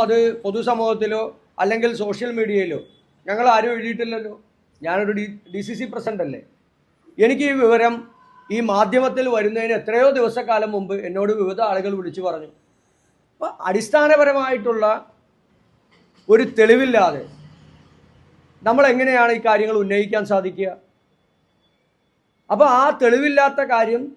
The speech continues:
നിരന്തരം പറഞ്ഞ് അത് പിന്നീട് ഒരു പത്രത്തിൽ വാർത്തയായി വന്നു. ആ വിഷയമാണ് പിന്നീട് സാമൂഹ്യ മാധ്യമങ്ങളിലടക്കം വലിയ ചർച്ചയായത്. സാമൂഹ്യ മാധ്യമങ്ങൾ ആർക്കാ നിയന്ത്രിക്കാൻ സാധിക്കുക? ഏത് രാഷ്ട്രീയ പാർട്ടിക്കാ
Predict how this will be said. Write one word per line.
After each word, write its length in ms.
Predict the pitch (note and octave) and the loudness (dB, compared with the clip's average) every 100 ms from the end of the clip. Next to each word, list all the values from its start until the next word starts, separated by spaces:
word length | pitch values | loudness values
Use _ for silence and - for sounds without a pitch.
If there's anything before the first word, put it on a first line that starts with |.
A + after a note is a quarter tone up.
| F#3+ | -4
നിരന്തരം 440 | G#3+ B3 C#4 C4+ B3 | -2 2 4 4 2
പറഞ്ഞ് 320 | G#3+ G#3 A3+ - - - - | 0 0 -6 -10 -16 -16 -2
അത് 100 | B3 D4 | -2 0
പിന്നീട് 300 | C4 C4+ D4 C#4 | 0 0 6 6
ഒരു 80 | B3+ - | 6 0
പത്രത്തിൽ 440 | G#3 B3 B3 B3 E3 - D#3+ | -2 0 0 0 -4 -6 -2
വാർത്തയായി 580 | F#3 A#3+ - C4+ B3 A#3 A3 | 2 2 2 4 6 6 2
വന്നു. 240 | G3 G3+ B3+ - _ _ _ _ _ _ - A3+ | -2 -6 -10 -16 _ _ _ _ _ _ 0 4
ആ 40 | E4 D4 | 4 2
വിഷയമാണ് 560 | A#3+ C4+ C4 A3+ G3 G#3+ - - | 2 4 4 2 0 -4 -8 -8
പിന്നീട് 360 | G3+ G#3+ G#3+ A3 A3 - | -2 0 2 0 -2 -2
സാമൂഹ്യ 440 | F#3 A3+ C4 C4 B3 | -2 0 -2 -2 -2
മാധ്യമങ്ങളിലടക്കം 960 | G#3+ F#3 G#3+ G#3 G3+ G3 F3 D#3+ - A3+ - - _ - | 0 0 -2 -2 -4 -4 -4 -6 -8 -8 -12 -20 _ -6
വലിയ 180 | G3 G#3+ A3 | -2 0 0
ചർച്ചയായത്. 420 | G3 - F#3+ D3+ - _ - | -2 -4 -6 -8 -14 _ -4
സാമൂഹ്യ 380 | A3 C4 C4+ C4+ | -2 0 -2 0
മാധ്യമങ്ങൾ 400 | A#3 G#3 G#3 G#3 G3+ | 0 0 0 -2 0
ആർക്കാ 240 | F3+ F3 G3+ F#3+ | 0 0 -4 -4
നിയന്ത്രിക്കാൻ 420 | F3 F3+ F3+ F#3 F3+ | -4 -4 -2 -2 -2
സാധിക്കുക? 360 | E3+ D#3 E3 E3 _ _ _ _ _ _ _ _ - | -4 -6 -12 -14 _ _ _ _ _ _ _ _ 2
ഏത് 100 | C4 C#4 | 4 4
രാഷ്ട്രീയ 260 | A3 F#3 A3+ G#3 | 2 0 0 0
പാർട്ടിക്കാ 280 | F#3+ F#3 | 0 -2